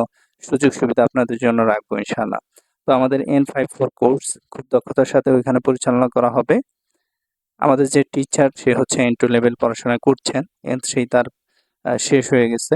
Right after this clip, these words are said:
এন ফাইভ থেকে এন থ্রি পর্যন্ত এন টু লেভেল করছে, খুব শীঘ্রই এন টু শেষ হয়ে যাবে। তো অনেক বেশি সাপোর্ট দিব ইনশাআল্লাহ। এখানে বলা হচ্ছে আন্তরিকতার সাথে আমরা ক্লাস পরিচালনা করব। তো আপনারা যারা আমার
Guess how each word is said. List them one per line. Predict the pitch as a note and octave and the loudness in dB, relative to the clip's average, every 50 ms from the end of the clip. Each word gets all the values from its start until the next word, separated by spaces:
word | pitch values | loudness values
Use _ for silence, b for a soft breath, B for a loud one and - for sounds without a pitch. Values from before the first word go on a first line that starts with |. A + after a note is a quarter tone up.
| C#3 - - | -2 -2 -6
এন | - - B2 | -4 -4 -4
ফাইভ | - - B2 A#2 - | -2 -2 -2 -2 -2
থেকে | - - - A#2+ | -2 -2 0 0
এন | - A#2 | 0 -2
থ্রি | - - C3 A#2 | -2 0 -2 2
পর্যন্ত | - B2+ A#2 A2+ B2 A#2+ - C3 | 2 2 0 2 0 -2 0 0
এন | B2 A#2 | -2 -2
টু | - - | -2 0
লেভেল | A#2+ A#2+ A#2 A#2+ A#2+ A#2 | 2 2 2 2 2 0
করছে, | - B2 A#2+ - - - | 0 0 0 0 -4 -8
খুব | - - - B2+ | -8 -6 -6 -8
শীঘ্রই | - - B2+ B2 B2+ B2 B2 | -4 -2 0 2 2 2 2
এন | A#2+ A#2 | 2 2
টু | A#2 - C3 C3 B2+ | 4 4 4 4 4
শেষ | - C#3+ C3+ - - | 4 2 2 4 4
হয়ে | C#3 C3 B2+ | 2 4 4
যাবে। | B2+ B2 B2+ C3 - _ _ _ _ _ _ - | 4 4 4 4 2 _ _ _ _ _ _ 0
তো | D#3+ | 2
অনেক | C#3+ C3 B2+ C3 C3 | 2 4 2 0 0
বেশি | C#3 C3+ - - - - | 0 0 0 0 -6 -2
সাপোর্ট | - A#2+ - A#2 G#2+ - | -2 -2 -2 -2 -6 -4
দিব | A2+ G2+ - G#2 | -4 -4 -2 -2
ইনশাআল্লাহ। | G2 - - A#2 - - G2+ - - - _ - | -2 -2 -4 -4 -4 -4 -6 -10 -10 -16 _ -8
এখানে | - B2+ C#3+ C#3 C3 B2+ | -6 -4 -2 0 2 4
বলা | B2 B2 B2+ C3 | 4 4 2 0
হচ্ছে | C3+ - - C3+ | -4 0 0 0
আন্তরিকতার | B2 B2 - C#3 C3 C3 C3 C3 - B2+ | 0 2 0 0 0 2 0 2 0 0
সাথে | - - C3+ - C#3 | 0 0 -2 0 0
আমরা | B2+ B2+ B2+ B2+ B2 | -2 0 0 -2 -2
ক্লাস | - - B2+ B2 - - - | 0 -2 -2 -2 -2 -2 -2
পরিচালনা | C3 A#2+ - - C3 B2+ B2+ B2 | -2 -2 0 0 0 2 2 2
করব। | B2 B2+ B2 B2 A#2+ B2 - _ _ _ _ _ _ _ _ - | 0 0 -2 0 -2 -2 -2 _ _ _ _ _ _ _ _ -2
তো | C#3+ | -2
আপনারা | C3 - C#3+ C3 B2+ | 0 2 2 0 2
যারা | B2+ C3+ B2+ C3 C3 | 2 2 2 2 2
আমার | B2+ C3 C3 | 2 2 0